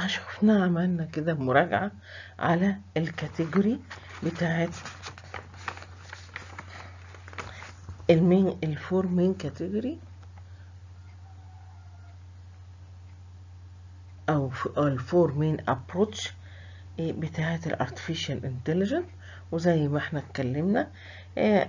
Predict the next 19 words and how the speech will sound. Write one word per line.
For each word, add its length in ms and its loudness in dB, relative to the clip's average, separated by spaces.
الأربعة 640 2
هما 320 4
thinking 640 -4
humanly، 360 0
و، 380 6
آه، 540 6
thinking 600 0
rationally، 680 0
و 100 0
acting 580 6
humanly، 520 -4
و 100 0
action 500 -2
re-، 320 -4
re-، 420 -4
re-، 360 -4
rationally. 600 2
طبعا 440 2
action 340 -4